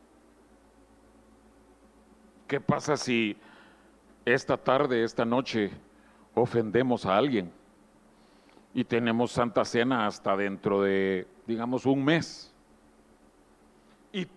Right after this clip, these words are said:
todo ese mes transcurre y nosotros emproblemados por no pedir perdón ni perdonar a nuestro prójimo. No, hermanos,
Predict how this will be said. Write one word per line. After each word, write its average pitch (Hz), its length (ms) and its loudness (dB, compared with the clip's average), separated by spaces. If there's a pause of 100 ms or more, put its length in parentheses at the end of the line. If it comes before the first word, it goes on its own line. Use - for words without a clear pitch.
(140)
todo 185 360 6
ese 180 220 2
mes 165 320 -2
transcurre 151 760 2 (880)
y 143 100 -2
nosotros 139 800 -2 (880)
emproblemados 120 1500 -2 (920)
por 117 220 2
no 123 300 0
pedir 139 320 0
perdón 131 640 -4 (440)
ni 127 340 -8
perdonar 117 800 -2 (560)
a 113 80 -4
nuestro 98 340 -8
prójimo. - 540 -6 (2250)
No, - 240 -8
hermanos, - 680 -14